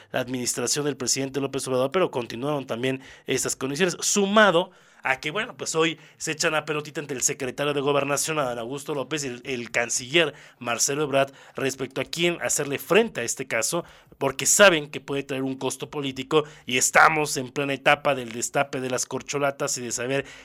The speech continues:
quiénes podrían participar. Vamos a escuchar parte de lo que dijo la secretaria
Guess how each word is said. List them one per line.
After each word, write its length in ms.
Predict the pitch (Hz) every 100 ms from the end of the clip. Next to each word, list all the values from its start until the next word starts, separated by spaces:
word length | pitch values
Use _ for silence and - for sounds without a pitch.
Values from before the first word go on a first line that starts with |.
| _
quiénes 480 | 143 165 165 143 -
podrían 460 | 127 120 123 120
participar. 640 | 113 120 113 120 110 117 117 - -
Vamos 220 | 208 208
a 40 |
escuchar 280 | 165 175 202
parte 240 | 220 214 208
de 60 |
lo 100 | 160
que 80 | 151
dijo 440 | 190 185 175 170 160
la 260 | 151 143
secretaria 800 | - 156 147 135 135 175 147 147